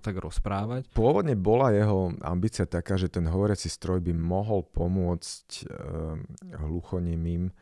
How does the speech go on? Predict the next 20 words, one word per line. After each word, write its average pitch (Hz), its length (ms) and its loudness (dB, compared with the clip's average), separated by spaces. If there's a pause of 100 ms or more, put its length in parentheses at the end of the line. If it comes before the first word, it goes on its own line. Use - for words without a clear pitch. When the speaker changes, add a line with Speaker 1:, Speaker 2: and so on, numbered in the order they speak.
(580)
Speaker 2:
pri 80 240 -2
učení 90 400 0
sa 87 240 0
reči, - 480 -4
ale, 80 440 -2
m, 92 280 -4 (480)
zostala 98 480 -2
nenaplnená, 95 800 2
pretože 87 560 0 (480)
tento 90 240 -2
hovoriaci 104 560 2
stroj 101 400 4
nie 98 320 2
je 104 80 0
stroj 98 520 2
v - 200 -16 (160)
pravom 87 240 0
slova 87 240 -4
zmysle, 87 320 -2
ale 80 120 0